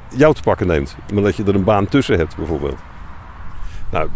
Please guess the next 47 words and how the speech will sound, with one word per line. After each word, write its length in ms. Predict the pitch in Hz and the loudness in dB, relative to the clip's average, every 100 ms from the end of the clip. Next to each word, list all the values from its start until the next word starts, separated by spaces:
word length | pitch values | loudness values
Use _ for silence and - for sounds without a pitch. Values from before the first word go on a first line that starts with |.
| - | 0
als 160 | - 95 | 0 0
je 60 | |
het 100 | 113 | 2
hebt 160 | 123 127 | 2 4
over 260 | 101 104 | 4 4
ruimte 340 | 90 113 135 143 | 6 6 6 6
rijden, 380 | 131 143 147 139 | 6 6 6 4
dus 140 | 87 | 2
ruimte 280 | 104 117 123 | 4 4 4
om 100 | 113 | 6
je 100 | 101 | 6
heen 220 | 117 120 | 6 6
creëren, 440 | 117 113 117 123 | 4 6 6 6
zodat 220 | 117 107 - | 4 0 2
je 60 | |
niet, 220 | 107 101 | 2 2
eh, 240 | 92 - 98 | -2 -2 0
geraakt 400 | - 110 117 107 | 2 4 6 4
wordt 160 | 104 98 | 4 2
op 60 | |
het 80 | 92 | 4
moment 160 | 110 98 | 4 4
dat 120 | 101 | 4
iemand 240 | 123 104 | 4 6
anders 240 | 113 107 98 | 4 4 2
een 80 | 95 | 4
vreemde 360 | 113 98 98 | 4 6 6
manoeuvre 500 | 95 92 95 113 127 | 6 6 6 6 4
maakt. 300 | 127 135 131 - - - - | 4 2 0 -8 -14 -14 -4
Eh, 100 | 107 104 104 104 | 2 6 6 4
denk 180 | 117 113 | 4 2
bijvoorbeeld, 420 | 104 123 127 120 117 | 4 4 6 4 4
je 120 | 110 | 6
rijdt 200 | 104 95 | 6 4
op 100 | - | 2
een 60 | |
snelweg, 580 | - 156 160 151 143 - - - - 117 | 4 6 6 6 4 0 -8 -12 -4 2
er 80 | |
is 100 | 101 | 4
een 100 | 95 | 4
afslag. 520 | - 127 - 139 - - - - - - - - | 2 2 4 4 2 -6 -12 -14 -14 -14 -6 2
Die 120 | 113 | 4
afslag 280 | 131 127 - | 4 2 2
staat 140 | 98 - | 0 0
vol 300 | - 165 143 | 4 8 8
met 120 | 107 | 6
auto's 520 | 107 143 147 147 - | 6 6 6 4 2